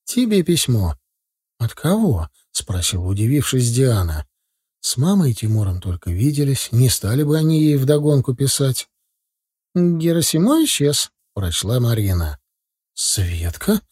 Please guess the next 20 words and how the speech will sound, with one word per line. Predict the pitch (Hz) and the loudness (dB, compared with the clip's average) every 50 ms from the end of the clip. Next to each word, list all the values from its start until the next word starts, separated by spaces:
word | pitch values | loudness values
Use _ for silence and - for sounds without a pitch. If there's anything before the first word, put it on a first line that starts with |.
| _ _ _ _ - | _ _ _ _ -10
воскликнула, | 95 90 - - - 95 156 151 - - 135 123 110 | -8 -6 -6 -4 -2 -2 -2 -2 0 0 0 2 2
удивившись | 104 104 107 101 90 92 156 160 - - 101 - - 107 | 0 0 -2 -2 -2 0 -2 -2 -2 -4 -4 -4 -2 -2
и | |
обрадовавшись | 98 90 87 104 143 160 156 143 127 117 - - 104 - | -2 -2 -2 0 0 2 2 2 0 0 -2 -2 -4 -6
письму | - - 107 98 - 110 139 165 156 | -4 -4 -4 -4 -2 0 0 0 0
от | 123 - | -2 -2
подруги | - 104 104 120 139 156 156 143 143 | -4 -4 -2 0 0 0 0 0 -2
Диана. | 131 135 151 156 147 123 98 85 80 76 _ _ _ _ _ _ _ _ _ _ _ | 0 2 2 2 2 2 0 -2 -4 -6 _ _ _ _ _ _ _ _ _ _ _
"Танцуй, | - 156 170 185 180 - - 139 156 | -2 0 2 2 0 2 0 0 0
танцуй", — | 151 - 220 262 262 - - 180 160 160 170 _ _ _ | 2 2 0 2 2 0 0 0 0 0 -2 _ _ _
требовали | - 113 110 101 82 80 78 78 80 | -4 -2 -2 0 -2 -2 -4 -4 -4
соседки, | 82 - 85 82 - - 165 185 180 - - 160 | -6 -6 -6 -6 -2 0 0 0 0 0 -2 -2
хлопая | 135 - 113 104 117 123 117 123 117 110 | -2 0 -2 0 0 0 0 0 -2 0
в | 110 | 0
ладоши. | 117 113 110 101 110 101 92 87 - 85 80 78 - _ _ _ _ _ _ _ _ _ _ _ _ _ _ - - | 0 -2 -2 -2 -2 -2 -2 -2 -4 -6 -8 -12 -12 _ _ _ _ _ _ _ _ _ _ _ _ _ _ -6 -2
Пришлось | 160 196 185 - 135 160 190 202 175 | -2 0 0 2 2 4 4 4 2
сделать | 160 147 139 147 156 165 175 - - | 2 0 2 2 2 2 2 0 0
несколько | 147 135 127 - - 123 123 - 143 | 2 2 2 0 -2 -4 -2 -2 -2
танцевальных | 131 - 143 135 - 147 127 113 107 107 113 113 113 | -2 0 0 0 2 2 0 2 2 2 2 0 0
движений. | 113 127 135 127 113 107 104 98 90 87 82 80 76 - | 2 2 2 2 0 0 0 0 0 0 0 -2 -4 -6